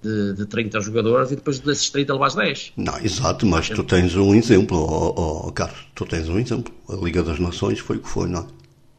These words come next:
Speaker 1: Tá bem, mas, mas também foram estes jogadores que sempre que deram garantias ao, ao, ao, eh, ao selecionador. Este, tirando o António Silva, tirando o
Speaker 2: Eu só quero
Speaker 1: William,
Speaker 2: dizer com isto que é assim, atenção, eu,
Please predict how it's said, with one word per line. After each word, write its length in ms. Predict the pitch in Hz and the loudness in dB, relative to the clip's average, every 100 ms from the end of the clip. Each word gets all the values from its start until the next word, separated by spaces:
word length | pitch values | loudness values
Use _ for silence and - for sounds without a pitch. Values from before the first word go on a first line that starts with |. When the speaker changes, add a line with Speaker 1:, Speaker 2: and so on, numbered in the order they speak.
| _ _ _ _ _ _ _ _ - - | _ _ _ _ _ _ _ _ -20 -20
Speaker 1:
Tá 80 | - | -12
bem, 440 | - 269 330 - - - - - | -10 -8 -10 -12 -18 -20 -20 -8
mas, 320 | 120 110 117 170 | -6 -4 -6 -4
mas 160 | 110 | -2
também 340 | 123 120 120 127 | 0 0 0 0
foram 280 | 139 131 131 | -2 -2 -2
estes 180 | - | -4
jogadores 420 | 131 135 139 143 - | -6 -4 -2 -2 -4
que 80 | - | -2
sempre 280 | 165 147 | -2 -2
que 80 | - | -4
deram 180 | 143 151 | -6 -4
garantias 560 | 151 151 151 175 160 135 | -2 -4 -2 -2 -2 -4
ao, 400 | 123 113 104 113 | -6 -6 -10 -8
ao, 400 | 104 101 98 90 - - | -6 -8 -10 -16 -20 -10
ao, 260 | 101 98 95 | -8 -6 -6
eh, 120 | 95 - - | -10 -16 -20
ao 80 | - | -20
selecionador. 640 | - 107 - 104 95 82 - - _ - - | -6 -4 -2 -2 -2 -4 -14 -20 _ -20 -18
Este, 280 | - - - | -12 -14 -8
tirando 400 | 107 101 95 95 - | -6 -4 -6 -8 -10
o 100 | 101 | -8
António 280 | 95 107 101 | -6 -6 -6
Silva, 380 | 143 151 135 | -4 -4 -4
tirando 380 | 110 98 92 92 | -6 -2 -2 2
o 40 | 95 | 2
Speaker 2:
Eu 60 | |
só 140 | - 156 | 6 6
quero 160 | 160 | 6
Speaker 1:
William, 80 | 143 | 6
Speaker 2:
dizer 160 | 110 98 | 4 6
com 100 | 123 156 | 8 8
isto 120 | - | 8
que 60 | 131 | 2
é 20 | |
assim, 340 | - 80 - - | 2 0 0 -4
atenção, 640 | 110 139 120 95 80 - - _ | -2 0 4 2 2 -4 -18 _
eu, 140 | 95 | 2